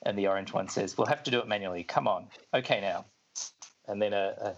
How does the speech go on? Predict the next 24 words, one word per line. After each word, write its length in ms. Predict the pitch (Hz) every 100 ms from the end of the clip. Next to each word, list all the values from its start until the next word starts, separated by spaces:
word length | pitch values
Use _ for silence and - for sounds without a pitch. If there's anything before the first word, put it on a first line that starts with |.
| -
a, 40 | 117
a 40 |
hatch 380 | - 143 - -
seems 300 | - 107 104
to 100 | 117
be 100 | 104
removed, 680 | 98 98 95 156 - - -
and, 480 | - 101 98 101 113
uh, 220 | - 101 101
we 80 |
can 80 | 127
see 120 | 127 104
some 180 | 117
light 300 | 101 101 110
coming 240 | - 107 98
in 80 | 98
from 160 | 107
outside. 440 | 104 - 110 156 175 - - - -
Uh, 240 | 190 190 - - - _ _ _
there 140 | 151 139
we 60 |
go. 200 | 117 95 -
Got 180 | 131
it. 140 | 104